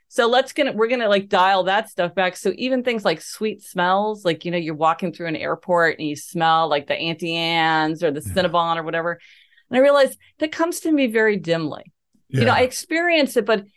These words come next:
Speaker 1: it feels like it's very, it's just a little, it's just like a little echo going through. It's like smelling hand sanitizer. It's not like,
Speaker 2: <laughs>
Speaker 1: "Oh my gosh, where'd that wonderful smell come from?" Um, and so I think part of it is that people maybe don't realize that it,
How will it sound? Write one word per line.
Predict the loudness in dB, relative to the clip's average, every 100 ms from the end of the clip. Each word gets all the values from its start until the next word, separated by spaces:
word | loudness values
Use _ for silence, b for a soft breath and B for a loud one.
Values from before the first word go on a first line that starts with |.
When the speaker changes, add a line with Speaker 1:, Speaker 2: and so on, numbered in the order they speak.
| b _
Speaker 1:
it | -4
feels | 0 0 0
like | 0
it's | -2 0
very, | 0 2 0 -2
it's | -2 -2 -2
just | -2 0
a | 0
little, | 0 0 0 0
it's | -2 -4
just | -6
like | -4
a | 0
little | 0 0 0 0
echo | -4 -2 -2 -2 -4 -8 -4
going | -2 -2 -2
through. | -4
It's | 0
like | -2 0
smelling | -2 0 -2
hand | -4 0 0 -2
sanitizer. | -2 -2 -2 -2 -2 -2 -4
It's | -6 0
not | 2 4
like, | 4 4
Speaker 2:
<laughs> | 0 -6 -14 0
Speaker 1:
"Oh | 4 4
my | 4 2
gosh, | 4 4 4 0 0
where'd | 2 4
that | 2 0
wonderful | -4 -4 -10
smell | -4 0 2
come | 0 -4 -2
from?" | -4 -4 B B B B 0
Um, | 2 4 2 0 -4 b _
and | 0 4
so | 4
I | 4
think | 2 -4 -4
part | 0 2
of | 2
it | 0
is | -2 2
that | 2 0 -4
people | -2 0 2 2 0 _
maybe | 0 2 2 -2 -2
don't | 2 2 2 -4
realize | 0 0 2 4 2 0 -4 -2
that | 0 2
it, | 0